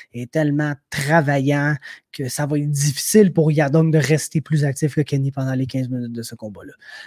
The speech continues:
La seule affaire qui me fait douter, c'est la différence d'athlétisme entre les deux, qui est, ça va être absolument incroyable. Yadong est probablement beaucoup plus puissant et beaucoup plus explosif que Casey Kenny. Puis des fois,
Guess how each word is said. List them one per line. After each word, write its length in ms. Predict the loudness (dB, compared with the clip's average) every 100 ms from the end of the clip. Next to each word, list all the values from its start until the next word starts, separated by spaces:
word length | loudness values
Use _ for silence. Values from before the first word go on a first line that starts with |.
| -6
La 140 | -4
seule 200 | 4 6
affaire 540 | 6 6 4 4 4 2
qui 100 | -2
me 60 |
fait 120 | 0
douter, 300 | 0 0 0
c'est 180 | 0 0
la 300 | 2 2 2
différence 460 | -2 -4 -2 -2 -2
d'athlétisme 540 | -2 -4 -4 -4 -4
entre 180 | -6 -4
les 100 | -6
deux, 200 | -4 -6
qui 160 | -6 -14
est, 60 |
ça 380 | -12 -14 -14 -12
va 140 | -10
être 120 | -10 -8
absolument 500 | -10 -4 -2 0 2
incroyable. 680 | 0 -2 -4 -2 -2 -2
Yadong 400 | -2 -2 -2 0
est 80 | 0
probablement 540 | 0 0 2 2 0 -2
beaucoup 340 | -2 -4 -4
plus 180 | -4 -6
puissant 400 | -6 -8 -4 -6 -8 -20 -12
et 100 | -8
beaucoup 240 | -6 -6 -8
plus 320 | -8 -4 0
explosif 880 | 0 -2 0 2 2 2 2 2 2
que 120 | -4
Casey 440 | 0 -2 -2 -6
Kenny. 480 | -6 -4 -2 -2 -4 -6 -16 -18
Puis 120 | -14 -4
des 200 | 0 -2
fois, 480 | -2 0 2 0